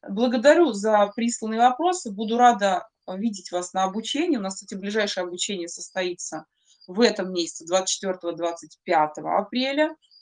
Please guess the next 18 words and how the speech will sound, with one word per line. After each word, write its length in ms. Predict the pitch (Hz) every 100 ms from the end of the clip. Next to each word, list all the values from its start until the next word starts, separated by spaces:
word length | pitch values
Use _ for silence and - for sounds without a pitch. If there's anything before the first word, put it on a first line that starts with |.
| -
а 120 | 190
также 440 | - 180 294 294 254
у 60 |
нас 260 | 208 277 -
уже 460 | 190 175 202 233 254 _ _ -
практически 640 | 208 208 220 - 262 -
закрывается 760 | 214 202 214 190 196 240 262 226
группа 420 | 180 180 190 240
на 440 | 240 185 185 220 247 _ -
май. 580 | 349 359 349 - 165 - _ _ _ _ _ _ - _
На 160 | 220 247
обучении 480 | 247 302 349 359 277
мы 100 | 240
подробно 460 | 226 220 233 190
рассматриваем 560 | 185 196 208 196 175 175
все 160 | - 208
направления 560 | 196 190 190 196 170
мезотерапии, 680 | 170 170 - 170 - 311